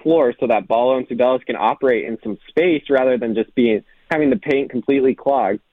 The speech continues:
Arizona's offense can function well, and they can, they can be threats to beat anybody or to put up ninety-five on anybody. And that's what you wanna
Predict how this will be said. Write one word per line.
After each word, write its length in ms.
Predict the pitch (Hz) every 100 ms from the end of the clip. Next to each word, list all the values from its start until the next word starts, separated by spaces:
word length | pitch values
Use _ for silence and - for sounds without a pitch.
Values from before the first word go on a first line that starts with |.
| _ - -
Arizona's 480 | 147 175 175 165 151
offense 440 | 131 120 120 127 113
can 120 | 117
function 400 | - 117 117 123
well, 320 | 101 92 92 - _ _ -
and 160 | 131
they 160 | 131 127
can, 440 | 143 131 127 120
they 140 | 123 135
can 180 | 156 139
be 300 | 139 131 -
threats 240 | 143 135 -
to 60 | 131
beat 200 | 127 123
anybody 380 | 147 143 104 98
or 100 | 101
to 60 |
put 160 | - 131
up 100 | 107
ninety-five 640 | 110 120 120 - 107 101
on 100 | 87 85
anybody. 480 | 67 - 69 76 _ _ _ -
And 160 | 139
that's 200 | 147 165
what 160 | 165 -
you 100 | 143
wanna 220 | 123 117